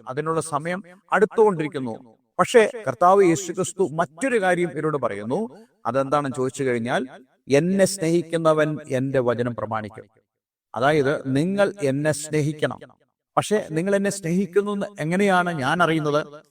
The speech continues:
നിങ്ങൾ എന്റെ വചനം പ്രമാണിക്കുമ്പോൾ. അങ്ങനെ നിങ്ങൾ എന്റെ വചനം പ്രമാണിക്കുമ്പോൾ എന്റെ പിതാവ് നിങ്ങളെ സ്നേഹിക്കും. എന്ന് മാത്രമല്ല, ഞങ്ങൾ അവന്റെ അടുക്കൽ വന്ന് അവനോടുകൂടെ വാസം ചെയ്യും.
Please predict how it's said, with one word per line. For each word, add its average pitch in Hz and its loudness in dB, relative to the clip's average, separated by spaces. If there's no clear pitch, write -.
നിങ്ങൾ 160 0
എന്റെ 139 0
വചനം 165 -2
പ്രമാണിക്കുമ്പോൾ. 139 0
അങ്ങനെ 226 4
നിങ്ങൾ 180 2
എന്റെ 143 -2
വചനം 127 -2
പ്രമാണിക്കുമ്പോൾ 117 -4
എന്റെ 131 -6
പിതാവ് 131 0
നിങ്ങളെ 117 0
സ്നേഹിക്കും. 156 -2
എന്ന് 127 -8
മാത്രമല്ല, 117 -6
ഞങ്ങൾ 202 4
അവന്റെ 170 4
അടുക്കൽ 156 2
വന്ന് 131 -2
അവനോടുകൂടെ 117 0
വാസം 104 -2
ചെയ്യും. 101 -12